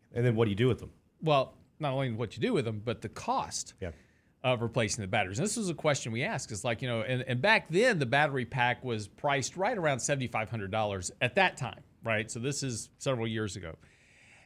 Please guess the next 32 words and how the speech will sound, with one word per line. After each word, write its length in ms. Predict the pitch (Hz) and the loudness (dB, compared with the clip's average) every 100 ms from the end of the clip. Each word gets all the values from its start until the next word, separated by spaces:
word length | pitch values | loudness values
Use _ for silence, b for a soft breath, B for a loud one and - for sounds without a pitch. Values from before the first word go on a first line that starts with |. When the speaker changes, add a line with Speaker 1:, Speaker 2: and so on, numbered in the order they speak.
| - | 2
Speaker 2:
And 380 | 151 156 151 147 | 6 8 6 4
so 300 | - 170 151 | 4 6 4
been 260 | 165 311 254 | 2 0 4
waiting 380 | 240 262 208 | 4 4 2
for 500 | 147 170 160 147 139 123 | 0 2 4 4 4 4
there 200 | 147 139 | 2 2
to 60 | |
be 160 | 131 139 | 2 2
an 80 | 120 | 2
article 420 | 123 139 135 127 | 4 2 2 -2
or 80 | 113 | -2
something 400 | - 120 127 117 | -2 -2 -2 -2
about 380 | 113 120 110 - | 2 2 2 0
people 300 | 120 131 120 | -4 -2 -2
now 380 | 113 113 127 135 | 0 0 0 0
having 320 | 104 101 110 | 0 0 -4
to 100 | 120 | -2
replace 460 | 113 - 98 98 - | -4 -2 -2 -2 -2
their 120 | 110 | -2
battery 440 | 127 190 202 98 | -2 -2 -4 -8
packs 420 | - 87 143 - | -8 -8 -8 -10
and 380 | 117 113 113 110 | -6 -4 -4 -4
the 100 | 117 | -6
cost 580 | - - 147 135 - - - | -6 -2 0 0 -2 -8 -8
of 180 | 123 117 | -6 -2
doing 240 | 175 208 | 0 2
that. 180 | 131 107 | 0 0
Well, 300 | 135 151 143 B B B B B B | 4 4 4 B B B B B B
uh, 300 | - 156 143 - | 6 8 8 6
in 140 | 170 | 4
Finland, 520 | 160 240 277 175 87 - - _ _ _ - | 6 6 6 4 -2 -6 -20 _ _ _ 4
an 300 | 147 147 | 6 6